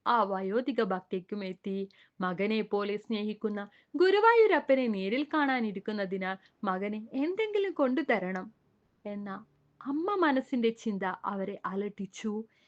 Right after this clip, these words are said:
എന്നാൽ കൈവശം ഒന്നുമില്ല താനും, വാങ്ങാൻ പണവുമില്ല. വെറും കൈയോടെ ഉണ്ണിക്കണ്ണനെ കാണാൻ പോകുന്നതെങ്ങനെയെന്ന് ചിന്തിച്ച് ആ അമ്മ വിഷാദത്തോടെ കരഞ്ഞു. അപ്പോഴാണ് വഴിയിൽ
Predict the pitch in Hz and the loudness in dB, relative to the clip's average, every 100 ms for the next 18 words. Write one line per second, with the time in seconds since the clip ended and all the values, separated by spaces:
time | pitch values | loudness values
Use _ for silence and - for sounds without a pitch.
0 | _ 185 196 185 190 427 - _ - 214 | _ -6 -4 0 2 0 -4 _ 0 0
1 | 208 220 226 214 220 233 285 269 202 202 | 0 -4 -6 -6 -2 2 4 2 2 -2
2 | 202 208 208 214 226 _ _ _ _ _ | -2 -2 -2 -6 -10 _ _ _ _ _
3 | 208 208 214 220 220 226 285 254 240 226 | 2 4 4 2 -2 2 4 6 4 0
4 | 214 208 208 208 220 _ _ _ - 403 | 0 0 0 0 -4 _ _ _ 0 4
5 | 440 494 494 480 415 392 359 320 240 254 | 6 6 4 6 6 6 4 2 2 0
6 | 339 349 330 311 302 277 277 269 277 - | 2 2 4 2 2 4 4 4 2 4
7 | 233 214 233 269 262 220 196 262 311 285 | 4 4 0 0 0 0 0 0 2 2
8 | 254 233 226 240 208 220 - 220 214 - | 2 0 -2 -2 -2 -4 -4 -4 -4 -8
9 | _ 214 226 - 214 208 214 202 208 _ | _ 2 2 0 -4 -4 -2 -2 -4 _
10 | _ - 294 285 403 415 415 370 247 214 | _ -2 0 2 4 4 4 0 0 0
11 | 202 202 220 196 214 214 214 226 - - | -2 -6 -6 -4 -4 -4 -6 -8 -12 -18
12 | - - 220 233 226 233 240 226 202 226 | -8 0 2 4 2 0 -4 -6 0 2
13 | 240 | 0